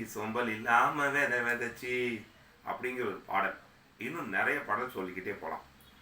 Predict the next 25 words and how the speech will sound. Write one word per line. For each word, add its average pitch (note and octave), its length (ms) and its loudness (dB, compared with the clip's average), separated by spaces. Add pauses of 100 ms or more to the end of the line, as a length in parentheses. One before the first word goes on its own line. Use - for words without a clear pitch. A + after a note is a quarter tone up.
(140)
நகைச்சுவைன்னு D#3 640 8
எடுத்துக்கிட்டிங்கன்னா G2 560 0 (400)
சந்திரபாபு A#2 580 2
சார், D2 160 -6 (640)
அவரோட E3 340 6 (340)
நகைச்சுவை F3+ 460 6
காட்சிகள் A#2+ 420 4 (200)
மிகப்பெரிய D#3 720 -2
பலம் A2+ 360 4
அந்த F2+ 120 -4
படத்துக்கு. - 500 -4 (180)
என்ன C#3 240 0
அப்படின்னா, A#2+ 360 2 (680)
ஒரு C3+ 120 4
காட்சியில C#3+ 520 6 (280)
முட்டையை C#3+ 320 2
முழுங்கிடுவார், A#2+ 580 -4 (100)
முட்டையை C3+ 280 -4
முழுங்கிட்டு B2 380 -6
வெளியே B2 200 2
எடுக்கும்போது G#2+ 420 -4 (120)
கோழி D3 280 0
குஞ்சு G#2+ 280 -6
வெளியே F2 240 -6
வரும். D#2 240 -12